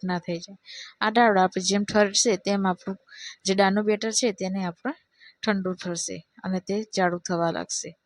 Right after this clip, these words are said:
તો તમે જોઈ શકો છો કે દાળ આપણી સરસ એવો ઉબાળ આવી ગયો છે અને દાળ આપણી ચણાની છે તે એક તાર આપણી થઈ ગઈ છે. તો દાળ આપણી આ પ્રમાણેની થવી જોઈએ. તમે જોઈ શકો છો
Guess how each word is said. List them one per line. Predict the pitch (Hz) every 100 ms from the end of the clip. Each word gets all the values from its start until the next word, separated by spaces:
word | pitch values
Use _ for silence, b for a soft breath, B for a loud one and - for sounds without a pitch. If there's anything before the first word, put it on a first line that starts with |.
| b b b b
તો | -
તમે | 214 214
જોઈ | 226 240 247
શકો | 254 240
છો | 247 262 220
કે | 185
દાળ | 196 196 196
આપણી | 190 -
સરસ | 240 196 190 190
એવો | 196 233
ઉબાળ | 220 190 190
આવી | 185 175 180
ગયો | 180 180 180
છે | - 190 175 _ B B B B
અને | 185 185 185
દાળ | 196 202
આપણી | 202 196 - 208 -
ચણાની | 214 214 208
છે | 214 220 202
તે | 196 190
એક | 214 -
તાર | 175 180
આપણી | 175 - 254
થઈ | - 196 190
ગઈ | 180 175 170
છે. | - - - - -
તો | -
દાળ | 226 240 240
આપણી | 233 - 254 -
આ | 202
પ્રમાણેની | - 208 202 202 196 196 247 294
થવી | 233 196 196
જોઈએ. | 185 180 185 - _ B B
તમે | - 226
જોઈ | 220 247
શકો | 240 240 240
છો | 247 262